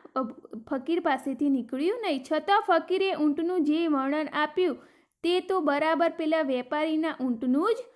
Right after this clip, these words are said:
હતું. અને આ ઊંટનું જે વર્ણન આપ્યું હતું તે આ બરાબર પેલા વેપારીનું જ ઊંટ હતો, એનું જ વર્ણન એને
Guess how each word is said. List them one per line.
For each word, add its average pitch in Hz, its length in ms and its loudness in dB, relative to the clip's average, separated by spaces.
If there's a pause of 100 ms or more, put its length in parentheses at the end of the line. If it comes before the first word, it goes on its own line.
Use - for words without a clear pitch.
(260)
હતું. 330 400 0
અને 277 280 -2
આ 320 80 2
ઊંટનું 277 500 0
જે 285 160 0
વર્ણન 262 440 0
આપ્યું 403 420 2
હતું 302 260 0 (340)
તે 294 120 2
આ 294 40 0
બરાબર 277 560 2
પેલા 285 320 0
વેપારીનું 240 840 -2
જ - 80 -4 (320)
ઊંટ 285 200 4
હતો, 330 340 2
એનું 269 340 2
જ 381 60 4
વર્ણન 285 380 6
એને 285 220 0